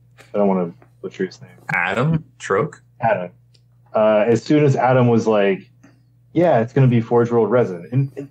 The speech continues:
Speaker 1: and even then, when he kinda said it, he wasn't very confident about it. Like, I think they kinda knew that that was gonna be, like, a detraction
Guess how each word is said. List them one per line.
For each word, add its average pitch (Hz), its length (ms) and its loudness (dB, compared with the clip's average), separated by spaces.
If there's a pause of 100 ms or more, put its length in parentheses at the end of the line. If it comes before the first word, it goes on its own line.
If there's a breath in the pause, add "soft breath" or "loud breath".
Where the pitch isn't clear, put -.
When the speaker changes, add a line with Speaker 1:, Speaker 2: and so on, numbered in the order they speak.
Speaker 1:
and 139 140 4
even 165 260 2
then, 131 220 4
when 117 100 2
he 135 300 -2
kinda 139 280 0
said 120 260 -2
it, 131 120 0
he 117 200 -6
wasn't 120 320 0
very 110 200 0
confident 113 540 -4
about 127 260 0
it. 127 100 0
Like, 98 200 -6 (580)
I 120 120 0
think 123 400 0
they 120 140 2
kinda 110 280 2
knew 104 420 -2 (460)
that 107 260 0
that 110 200 0
was 110 140 2
gonna 110 200 2
be, 107 580 -2 (280)
like, 98 280 -2
a 110 100 0
detraction 110 760 0